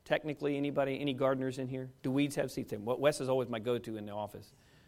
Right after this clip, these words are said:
Yeah. Lots of seeds, he <laughs> says. Too many of them.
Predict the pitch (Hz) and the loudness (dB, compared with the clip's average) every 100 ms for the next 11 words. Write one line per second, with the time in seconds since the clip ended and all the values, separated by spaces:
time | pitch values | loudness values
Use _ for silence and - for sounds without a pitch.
0 | - - 175 156 - - - - 160 160 | -20 -18 -14 -14 -16 -20 -16 10 10 10
1 | 147 - 127 113 - 110 - 160 131 - | 6 0 -2 -2 -4 -6 -2 -2 -2 -2
2 | - 147 131 104 92 | 0 2 2 -2 -8